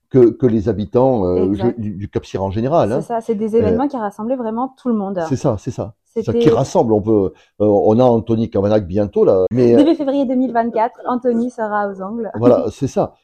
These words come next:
Speaker 1: Et, et ce sont des gens, il est déjà venu, hein, il y a, il y a
Speaker 2: Il y a dix ans.
Speaker 1: Ouais, il y a dix ans.
Speaker 2: Exact.
Speaker 1: Donc, il, il est, il est venu aux Angles, il a fait un carton, et, euh, il revient là, dans cette salle où, où, euh, où, qui rassemble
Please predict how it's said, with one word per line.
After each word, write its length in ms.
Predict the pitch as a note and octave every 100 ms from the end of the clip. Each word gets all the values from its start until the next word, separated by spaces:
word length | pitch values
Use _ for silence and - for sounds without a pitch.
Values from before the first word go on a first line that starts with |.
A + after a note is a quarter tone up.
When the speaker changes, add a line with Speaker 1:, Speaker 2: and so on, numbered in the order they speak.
| _
Speaker 1:
Et, 300 | A#2+ A#2+ A2+
et 40 | C3
ce 120 | B2
sont 180 | - A2
des 100 | G#2+
gens, 240 | C3+ D3+
il 240 | A2+ F#2
est 60 | A2
déjà 220 | F2 -
venu, 380 | A2+ D#3+ D#3 G2+
hein, 120 | A2+
il 100 | G#2+
y 60 | F2+
a, 180 | F2 E2+
il 120 | F2+
y 100 | F2+
a 40 |
Speaker 2:
Il 20 | F#2
y 40 |
a 20 |
dix 300 | F#3 G#3 F3+
ans. 200 | E3 - -
Speaker 1:
Ouais, 260 | A2 G#2 F#2
il 60 |
y 40 | F#2
a 40 |
dix 260 | D#2+ G2+ B2+
ans. 200 | G3+ -
Speaker 2:
Exact. 220 | G#3+ F#3
Speaker 1:
Donc, 180 | A2+ G#2+
il, 200 | G#2+ F#2+
il 140 | G#2+ F#2+
est, 80 | F2+
il 300 | G2 - F#2+
est 60 | F#2
venu 300 | A2 C#3+ D3+
aux 200 | A2+ G2+
Angles, 140 | G3 C#3+
il 60 |
a 60 | F2
fait 140 | G#2
un 80 | F#2
carton, 500 | - - D#3 G#3 A#3 _ _ _ _ F2+
et, 340 | F2+ B2+ A#2+
euh, 280 | G2+ F2+ F#2
il 140 | G#2+ E2+
revient 420 | F#2+ E2 B2+ C#3
là, 220 | F#2 D3
dans 160 | C3+ G2+
cette 260 | - -
salle 280 | E2+ - E3+
où, 160 | A2 -
où, 360 | F#2+ C3+ D3+ A2
euh, 200 | F2+ F2 - _ _ _
où, 320 | C#3 C#3+ A2+
qui 160 | G#2+ D3
rassemble 680 | A2 G#2+ - D#3+ E3 G2